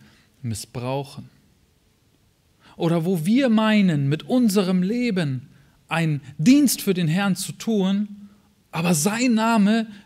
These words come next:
dadurch verunehrt wird, wie wir es getan haben. Ich finde zum Beispiel einen sehr, sehr schweren Punkt. Ich merke es immer wieder.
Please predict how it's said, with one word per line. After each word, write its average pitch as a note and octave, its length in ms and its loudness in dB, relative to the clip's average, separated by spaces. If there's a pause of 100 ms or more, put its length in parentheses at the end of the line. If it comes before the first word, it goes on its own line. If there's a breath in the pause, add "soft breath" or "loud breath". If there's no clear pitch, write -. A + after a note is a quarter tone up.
(100)
dadurch E3 680 -2
verunehrt D3+ 1000 -4
wird, - 360 -14 (840)
wie G2 160 -14
wir G#2+ 100 -6
es - 140 -10
getan A#2+ 440 -12
haben. - 220 -20 (1120)
Ich - 60 -14
finde F3 200 2
zum C#3+ 160 -4
Beispiel D3+ 320 0
einen B2+ 60 0
sehr, D#3+ 240 -2 (360 loud breath)
sehr D#3 220 0
schweren D#3 380 -4
Punkt. D#3 340 -8 (580 loud breath)
Ich C#3 180 -6
merke D#3 240 -2
es C3 100 -8
immer C#3+ 320 -6
wieder. A#2 320 -6